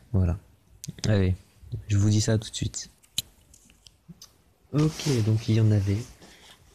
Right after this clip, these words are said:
cent une. On a fait cent une de nouvelles, du coup. Cent une nouvelles. Voilà. Du coup, euh, là, je vais vous montrer ce qu'on a gagné. Voilà. Je les ai déjà triés par couleur, du coup.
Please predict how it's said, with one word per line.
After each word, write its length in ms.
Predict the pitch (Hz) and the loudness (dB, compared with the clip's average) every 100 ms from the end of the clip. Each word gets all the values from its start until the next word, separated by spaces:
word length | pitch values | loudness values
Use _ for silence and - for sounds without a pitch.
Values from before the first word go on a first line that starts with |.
| _ _ _ | _ _ _
cent 380 | - - 147 143 - _ - | -8 -2 0 0 -4 _ 0
une. 320 | 147 120 95 - _ - - - - 110 - | 2 4 0 -4 _ -20 -20 -12 -8 -6 0
On 160 | 107 104 | 2 2
a 60 | |
fait 160 | 107 123 | 2 -2
cent 220 | - 135 | 0 -2
une 380 | 135 131 127 107 | 2 2 2 2
de 100 | 104 | 2
nouvelles, 400 | 110 101 101 117 | 2 2 2 2
du 140 | 110 92 | 0 -2
coup. 240 | - 135 - - - - - _ | -4 -4 -6 -20 -20 -20 -20 _
Cent 240 | - 117 - | -2 -2 2
une 120 | 120 | 2
nouvelles. 440 | 117 101 113 131 95 - _ _ _ _ 104 | 4 4 2 0 -2 -8 _ _ _ _ 0
Voilà. 340 | 95 90 101 - _ - - _ - - - - _ _ _ - | 2 2 0 -6 _ -20 -20 _ -20 -20 -20 -20 _ _ _ -4
Du 220 | 123 110 | 0 0
coup, 300 | - 127 117 | 0 0 2
euh, 320 | 107 101 98 131 - _ _ _ - | 2 2 0 -4 -14 _ _ _ -4
là, 120 | 104 | 0
je 80 | 104 | 2
vais 60 | 104 | 4
vous 80 | |
montrer 200 | 107 - | 2 0
ce 80 | 110 | -4
qu'on 100 | - | 0
a 80 | 98 | 0
gagné. 260 | 98 117 147 - | 2 0 -4 -4
Voilà. 180 | 101 123 135 - | -2 -2 -2 -2
Je 120 | 104 | 0
les 120 | 110 117 | 2 4
ai 40 | |
déjà 260 | 113 123 139 | 2 2 0
triés 240 | - 143 | 0 -4
par 200 | 131 - | -2 -8
couleur, 300 | - 135 131 | -2 2 2
du 120 | 107 | 2
coup. 120 | 101 | -2